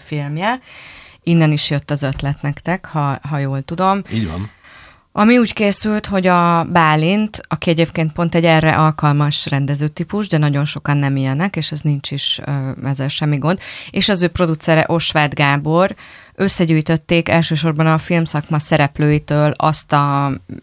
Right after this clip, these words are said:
Speaker 1: összeget, ami minimum kellett nekik ahhoz, hogy ezt az egyébként egy helyszínes koncepciót meg tudják valósítani.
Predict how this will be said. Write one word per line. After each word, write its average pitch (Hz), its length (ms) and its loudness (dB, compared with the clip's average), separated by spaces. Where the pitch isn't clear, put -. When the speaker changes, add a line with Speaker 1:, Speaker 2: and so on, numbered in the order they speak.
Speaker 1:
összeget, 151 500 -2
ami 151 140 2
minimum 156 460 4
kellett 147 340 -2
nekik 151 260 -6
ahhoz, 143 380 0
hogy 151 120 -6
ezt 147 180 -4
az 147 100 -8
egyébként 147 440 -4
egy 156 260 -4
helyszínes 139 600 -4
koncepciót 139 920 -4
meg 147 200 -4
tudják 143 420 -4
valósítani. 139 840 -4